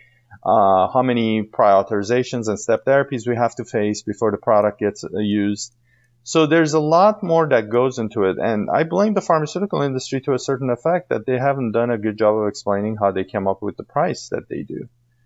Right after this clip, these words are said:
you know, and that's what's opened up the door for the P B M industry rightfully saying, "You set the price." So we need to be, yeah, we set the price, but this is how the price was set.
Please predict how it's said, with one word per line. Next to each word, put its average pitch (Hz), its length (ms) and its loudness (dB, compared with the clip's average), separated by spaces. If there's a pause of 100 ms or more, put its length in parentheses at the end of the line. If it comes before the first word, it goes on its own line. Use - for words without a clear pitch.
(180)
you 113 120 -4
know, 110 260 2
and 117 260 -2
that's 143 320 2
what's 123 360 0 (140)
opened 131 380 0
up 110 240 2
the 104 100 -4
door 117 460 2
for 107 220 -2
the 101 80 -2
P 110 200 -6
B 98 120 -4
M 117 140 -2
industry 113 420 -2
rightfully 98 540 0
saying, 101 380 -2
"You 107 160 -2
set 107 260 0
the - 80 -2
price." - 640 -2 (340)
So 113 180 -4
we 110 200 -2
need 127 220 -4
to 101 80 -10
be, 104 260 -4 (720)
yeah, 143 180 2
we 110 120 -2
set 120 200 -2
the 104 80 -6
price, 151 320 -2
but 95 220 -4
this 107 180 -4
is 104 160 -8
how 92 320 0
the - 80 -10
price - 320 -2
was - 180 -10
set. - 280 -2